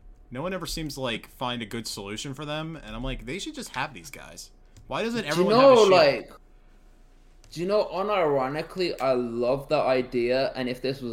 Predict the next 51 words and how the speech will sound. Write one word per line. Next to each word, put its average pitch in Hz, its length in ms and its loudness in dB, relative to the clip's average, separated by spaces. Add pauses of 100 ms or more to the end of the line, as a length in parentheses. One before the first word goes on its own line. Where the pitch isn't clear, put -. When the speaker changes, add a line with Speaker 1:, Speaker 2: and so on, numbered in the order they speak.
Speaker 2:
a 101 60 -10
Star 104 340 -2
Wars 120 220 -2
podcast, 135 520 -4
I 123 80 -2
would 110 140 0
nerd 110 500 2
all 110 240 0
over 110 320 2
it, - 200 4
but 113 120 0
it's - 220 -6
not. 113 460 4
<laughs> - 0 -
So - 280 8
Speaker 1:
Oh, 151 140 10
Speaker 2:
what, 165 120 10
Speaker 1:
all 175 60 6
right. 127 240 0
Speaker 2:
what's 151 200 2
the 170 100 4
next 151 220 6
Speaker 1:
<laughs> - 0 -
This 202 160 6
Speaker 2:
news 147 100 6
Speaker 1:
is, 131 80 2
Speaker 2:
item? 110 340 0
Speaker 1:
this 196 160 6
is 214 160 2
your 220 180 6
revenge. 160 680 2 (140)
The, 151 180 0 (160)
I 160 120 2
can't 170 260 -2
talk 175 140 4
about 143 200 4
Speaker 2:
<laughs> - 60 4
Speaker 1:
Spider-Man, 156 680 6
so 175 60 2
that 160 180 6
means 170 280 2
that 131 200 2
you 180 140 4
can't 165 240 0
talk 165 280 0
about 143 460 -6
Star 147 460 -6
Wars. - 460 -14 (160)
Okay. 127 320 -8 (200)
Speaker 2:
<laughs> 208 1000 4
Speaker 1:
Fine. 139 360 0